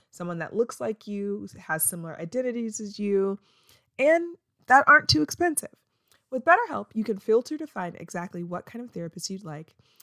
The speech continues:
and it doesn't feel right with that per-, and if it doesn't feel right with that person, feel free to switch.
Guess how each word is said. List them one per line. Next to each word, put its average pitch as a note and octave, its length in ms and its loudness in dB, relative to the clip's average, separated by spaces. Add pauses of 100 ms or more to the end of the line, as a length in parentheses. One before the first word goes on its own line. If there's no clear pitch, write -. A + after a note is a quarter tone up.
(120)
and F#3+ 120 -8
it G3+ 240 -14
doesn't A3+ 360 -2
feel C4+ 200 -6
right C4+ 200 -4
with F3+ 120 -10
that F3 180 -12
per-, - 160 -14 (140)
and G3+ 160 -2 (100)
if E4 220 0
it - 140 -12
doesn't D#3 340 -10
feel F3+ 160 0
right F3 180 0
with F3+ 100 -12
that F#3 160 -6
person, G#3+ 400 -4 (380)
feel C#4 160 0
free D4 180 -2
to C#4+ 60 0
switch. - 480 0